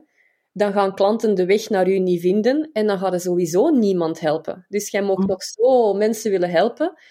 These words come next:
Speaker 1: Als jij niet de juiste, ehm, marketingtools weet te benutten om ervoor te zorgen dat die mensen weten dat jij bestaat,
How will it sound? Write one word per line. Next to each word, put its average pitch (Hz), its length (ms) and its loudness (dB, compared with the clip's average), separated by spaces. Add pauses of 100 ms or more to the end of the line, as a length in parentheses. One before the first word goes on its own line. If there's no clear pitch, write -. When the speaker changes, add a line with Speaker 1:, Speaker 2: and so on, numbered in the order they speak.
(200)
Speaker 1:
Als 214 260 -2
jij 185 160 0
niet 240 300 2
de 202 80 0
juiste, 202 680 0 (420)
ehm, 170 760 -2 (920)
marketingtools 226 1300 0
weet 202 380 0
te 196 100 0
benutten 190 520 0
om 196 160 -2
ervoor 180 260 -2
te 180 120 -4
zorgen 214 280 0
dat 180 160 2
die 175 140 -2
mensen 180 420 -2
weten 208 400 2
dat 180 140 2
jij 175 180 2
bestaat, 196 500 -4